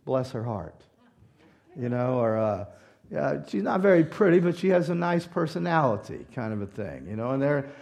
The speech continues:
you know, and as, you know, you, you, I remember one time someone saying, "You, you are certainly not as ugly as you were when you had your braces on," you know, or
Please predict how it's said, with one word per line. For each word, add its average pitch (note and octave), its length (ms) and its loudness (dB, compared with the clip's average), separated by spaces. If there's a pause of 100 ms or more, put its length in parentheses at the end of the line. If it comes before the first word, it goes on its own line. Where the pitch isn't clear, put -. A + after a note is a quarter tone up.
(220)
you D#3 120 -2
know, D#3 220 8
and D#3+ 200 4
as, D#3 260 4
you G#3 120 -2
know, F#3 180 2
you, F3 340 -2 (140)
you, - 160 -6
I E3 60 2
remember D#3 260 2
one C#3+ 180 0
time C3 240 -4
someone B2 280 -6
saying, C3 260 -6
"You, F#3+ 220 -10
you A3 200 -6
are G#2 140 -6
certainly - 540 -8
not D#3 220 -2
as B2+ 120 -4
ugly C#3+ 300 0
as B2 100 -4
you B2+ 80 -4
were B2 220 0
when A#2 160 -2
you B2 80 -2
had A2+ 160 -4
your G2+ 100 -6
braces G2+ 480 -4
on," - 220 -18 (100)
you A2+ 140 -6
know, A2+ 180 -4
or G#2 160 -4